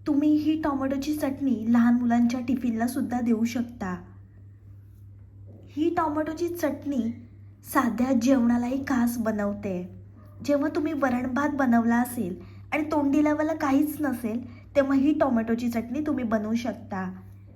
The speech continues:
आता आपल्याला त्याच्यामध्ये हळद टाकायची आहे आणि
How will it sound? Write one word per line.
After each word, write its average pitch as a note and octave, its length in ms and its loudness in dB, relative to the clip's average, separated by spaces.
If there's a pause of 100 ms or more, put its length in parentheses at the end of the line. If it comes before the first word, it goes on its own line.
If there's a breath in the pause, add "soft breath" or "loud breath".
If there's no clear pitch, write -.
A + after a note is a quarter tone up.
(440 loud breath)
आता C#4 220 2
आपल्याला E4 280 -2
त्याच्यामध्ये E4 460 -2
हळद C4 360 2
टाकायची C#4 480 -2
आहे B3 360 0 (2750 loud breath)
आणि C4 200 0